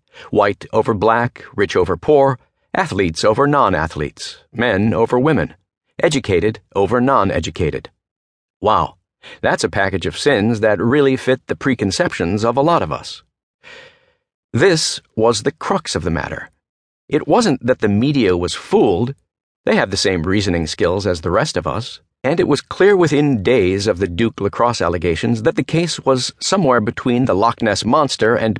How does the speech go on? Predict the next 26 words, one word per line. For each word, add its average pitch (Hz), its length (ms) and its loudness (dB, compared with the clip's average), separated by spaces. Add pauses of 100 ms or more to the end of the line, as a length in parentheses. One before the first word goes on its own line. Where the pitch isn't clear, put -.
(140)
Bigfoot 92 540 -2
on 90 80 -2
the 78 100 -6
truth 165 280 -2
scale. - 400 -8 (1120)
So 143 140 2
why 113 200 2
didn't 135 240 -2
they 113 140 0
catch 113 340 -4
on 110 220 2
to 107 80 -4
the 120 100 0
fact - 460 -4
that 98 200 0
all 117 240 4
of 113 120 0
this 120 260 0
was 101 300 2
less 123 240 2
credible 135 580 0
than 101 300 2
Paris 113 380 0
Hilton 131 420 0
swearing 98 400 0
chastity? 113 560 -2